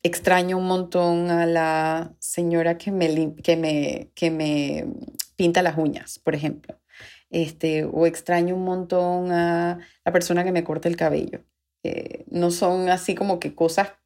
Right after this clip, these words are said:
que uno necesita, pero son cosas que uno se había acostumbrado. Y uno quizás pueda sentir mucha vergüenza de decirlo en voz alta por la culpa de privilegio. Entonces, es lo que dices, "Dime esto y de una vez acompáñalo con gratitud".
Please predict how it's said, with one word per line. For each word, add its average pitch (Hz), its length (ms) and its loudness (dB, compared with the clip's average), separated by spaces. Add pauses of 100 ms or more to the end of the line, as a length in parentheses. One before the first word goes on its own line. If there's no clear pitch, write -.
(160)
que 165 140 4
uno 170 180 2
necesita, 254 600 2
pero 175 340 4 (260)
son 180 200 2
cosas 185 260 0
que 180 140 2
uno 165 140 2
se 170 120 2
había 147 180 2
acostumbrado. - 680 -2
Y 208 160 2
uno 202 240 2
quizás 170 260 -4
pueda 170 240 4
sentir 151 380 -2
mucha 160 280 -2
vergüenza 151 460 0
de 156 100 2
decirlo 151 400 0
en 156 100 -2
voz 151 140 -2
alta 160 340 0 (360)
por 180 160 6
la 160 140 -2
culpa 156 240 0
de 151 60 0
privilegio. 151 580 0 (380)
Entonces, 190 320 2
es 196 60 2
lo 202 120 0
que 190 100 2
dices, 175 500 -2
"Dime 196 520 2
esto 247 440 -2 (380)
y 190 120 4
de 180 120 6
una 202 280 2
vez 202 180 0
acompáñalo 175 760 0
con 160 180 0
gratitud". 151 560 -4